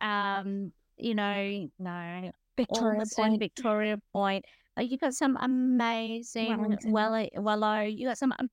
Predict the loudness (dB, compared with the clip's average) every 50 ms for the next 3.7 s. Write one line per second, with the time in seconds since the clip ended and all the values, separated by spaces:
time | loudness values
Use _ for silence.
0 | _ _ -14 -12 -10 -8 -6 -2 0 0 0 0 -2 -4 -4 -4 -2 -2 0 0
1 | 0 0 0 0 0 0 0 -2 -4 -8 -14 -12 _ -6 -6 -2 0 0 0 0
2 | 0 -2 -4 -2 -2 -4 -4 -6 -10 _ _ _ _ _ _ _ _ _ -10 -6
3 | -2 0 2 2 2 2 2 0 0 0 -2 -4 -4 -6